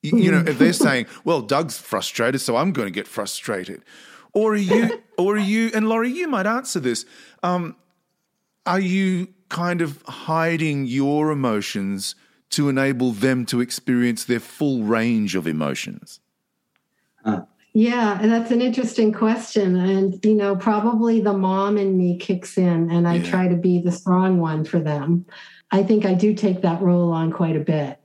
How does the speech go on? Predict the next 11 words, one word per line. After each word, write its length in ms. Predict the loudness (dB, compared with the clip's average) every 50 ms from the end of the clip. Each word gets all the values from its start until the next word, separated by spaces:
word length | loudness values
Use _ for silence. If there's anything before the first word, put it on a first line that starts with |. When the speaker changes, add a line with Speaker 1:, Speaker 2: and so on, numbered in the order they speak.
| _ _ _ -10 -6
Speaker 2:
Um, 840 | -4 -2 -2 -2 -4 -2 -2 -2 0 -2 -2 -2 -2 -2 -2 -4 -4 -2
Speaker 3:
Mm-hmm. 40 | 0
Speaker 2:
uh, 440 | 0 2 2 2 2 2 0 0 -2 -4 _ _ _ _ _ _ _ _ _ -20 -20 -20 -20 -4 0
Speaker 3:
I 80 | 2 2
Speaker 2:
yeah, 300 | 2 2 0 0 -2 0
I 100 | 0 0
don't 240 | 2 0 0 0 -2
think 160 | -4 -2 0
they 140 | 0 -2 -2 -4
see 300 | -4 -2 0 0 0 2
us. 480 | 0 0 0 -2 -2 -6 -14 -20 -20